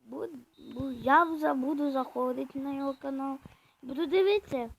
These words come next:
чи ви підписуєтесь, чи ні. Ну, ми виграли зі счетом два ноль.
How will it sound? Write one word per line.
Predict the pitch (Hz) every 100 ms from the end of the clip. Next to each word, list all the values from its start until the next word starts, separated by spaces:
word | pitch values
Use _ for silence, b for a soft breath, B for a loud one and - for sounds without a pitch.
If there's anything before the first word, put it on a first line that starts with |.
| -
чи |
ви | 262 262
підписуєтесь, | 277 269 - 285 - 311 285 302 -
чи | -
ні. | 339 370 247 - _ _ _ _ _ _ _ _ _ -
Ну, | 370 370
ми | 311 311 294
виграли | 254 294 294 330 349
зі | 349 330
счетом | - 370 311 302 285
два | 262 277
ноль. | 254 247 269 330